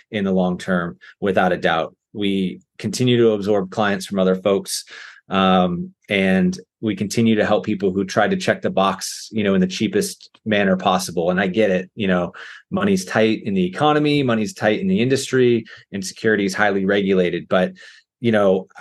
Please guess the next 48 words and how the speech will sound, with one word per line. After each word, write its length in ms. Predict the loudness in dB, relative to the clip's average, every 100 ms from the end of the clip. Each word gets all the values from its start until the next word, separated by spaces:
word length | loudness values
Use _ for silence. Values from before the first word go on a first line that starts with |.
| -6
I'd 180 | -2 -2
say 240 | 2 2
one 180 | 2 0
of 80 | 0
the 60 | -2
biggest 220 | -2 0
takeaways 500 | 0 2 4 4 2
is 200 | 0 0
doing 320 | 0 2 0
things 260 | -2 -2 -2
correctly 400 | 0 0 0 0
the 100 | 0
first 320 | -2 -2 -2
time 240 | 0 2
is 100 | 0
going 280 | 0 2 2
to 40 |
save 280 | 2 2 0
you 80 | 0
money 320 | 0 0 -2
long 320 | -4 -8 -10
term. 360 | -2 0 0 -6 -16 -20 -14 -2
We 160 | -2
continue 420 | 0 -2 2 2
to 100 | 4
have 180 | 2 0
conversations 680 | 0 -2 0 0 0 -2 -2
with 160 | -2
folks 360 | -2 -2 -4 -12 -14 -18 -6
and 100 | 0
ask, 280 | 0 0 -6 _
be 120 | 2 2
asked 200 | 2 -2
for 100 | -6
proposals 480 | -2 -2 0 -2
for 140 | -4 0
various 360 | 2 2 2
different 280 | -2 -2 -2
things. 340 | 0 2 0 -2
And, 220 | -6 -10 -20 -20 -6
you 80 | -2
know, 120 | 2
we 120 | 2
may 160 | 2 2
not 220 | 2 0
be 120 | 0
the 100 | 0
cheapest, 680 | 0 -2 0 0 -2 -10